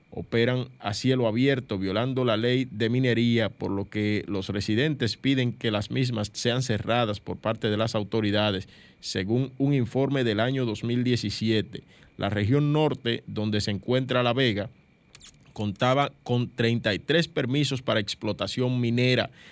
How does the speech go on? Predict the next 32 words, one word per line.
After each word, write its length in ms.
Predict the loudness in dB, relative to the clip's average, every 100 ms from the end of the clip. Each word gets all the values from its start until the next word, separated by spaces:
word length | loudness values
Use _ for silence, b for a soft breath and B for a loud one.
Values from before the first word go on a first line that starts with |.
| B
equivalente 680 | -12 -4 -2 0 0 0 0
al 80 | 0
veinte, 380 | -2 -2 -4 -4 _
el 140 | -6 -2
veinticuatro 680 | -2 -4 -2 0 0 -4
coma 260 | -4 0 0
ocho 220 | 0 -2
por 160 | -4 -2
ciento 320 | -4 -2 -2
del 160 | -2
total 480 | -2 -6 0 2 2 0
otorgado 640 | -6 -4 -2 2 2 0 -2
en 140 | 0
la 100 | 0
República 480 | 0 -2 -2 0 0
Dominicana, 640 | 0 -2 -4 -4 -2 -4 B B B -8
incluyendo 600 | -6 -4 0 0 2 0
los 220 | -2 -2
únicos 400 | -2 -2 -4 -4
dos 320 | -2 0 0
metálicos 640 | -4 0 0 0 -2 -4
del 160 | -2 -2
país, 500 | 0 0 2 0 -4 b b b _
ferroníquel, 840 | -4 -2 0 0 0 0 -2 -4 -2
oro, 380 | -2 0 -2 -4 -2
plata 420 | 0 0 -2 -4
y 60 | -6
cobre. 420 | -2 0 0 -2 -8 B B B _
Ocupa 640 | -12 -4 -2 2 2 2 -2 _ _ _ _ -4
el 120 | -2
segundo 500 | -2 0 0 2 2
lugar 500 | 2 2 2 2